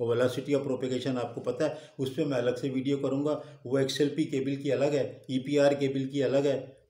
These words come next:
और वो मुख्तलिफ पीआईएलसी एक cable होता है, मैंने एक छोटी video करी है। आ, वो भी उसका अलग,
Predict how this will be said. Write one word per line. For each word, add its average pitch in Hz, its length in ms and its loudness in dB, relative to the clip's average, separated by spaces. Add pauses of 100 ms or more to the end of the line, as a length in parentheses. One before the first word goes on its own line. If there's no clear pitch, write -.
और 123 140 2
वो 127 80 -2
मुख्तलिफ 131 520 -4
पीआईएलसी 131 1040 -2
एक 135 120 -2
cable 131 200 -4
होता 117 280 -2
है, 123 100 -2
मैंने 123 200 -2
एक 123 120 -8
छोटी 117 200 -8
video 113 300 -8
करी 101 240 -6
है। 104 160 -14 (680)
आ, 110 240 0
वो 107 300 0
भी 98 440 -6 (400)
उसका 101 340 -6
अलग, 110 560 -4